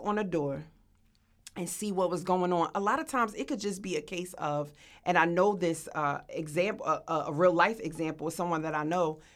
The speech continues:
her daughter missed a hundred and two days out of school. But on day a hundred and two, that's when s-,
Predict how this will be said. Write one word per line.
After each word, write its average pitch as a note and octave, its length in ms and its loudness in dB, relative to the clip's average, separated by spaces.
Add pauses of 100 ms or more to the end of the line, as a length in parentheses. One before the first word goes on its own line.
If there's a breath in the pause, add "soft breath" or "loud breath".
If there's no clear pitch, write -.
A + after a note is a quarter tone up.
(480 soft breath)
her B3 160 -4
daughter C4+ 220 8
missed A#3 380 2
a F#3 80 0
hundred A3 480 -2
and G#3+ 120 0
two A3+ 160 -6
days F#3+ 280 0
out F3 140 2
of E3+ 80 -4
school. D3+ 480 -8 (560 soft breath)
But G#3 180 8
on G3 240 4
day G#3+ 260 6 (640)
a E3+ 120 -2
hundred G3 400 2
and E3+ 180 2
two, F#3 460 2 (640 soft breath)
that's G3+ 340 2
when G3 160 0
s-, - 160 -14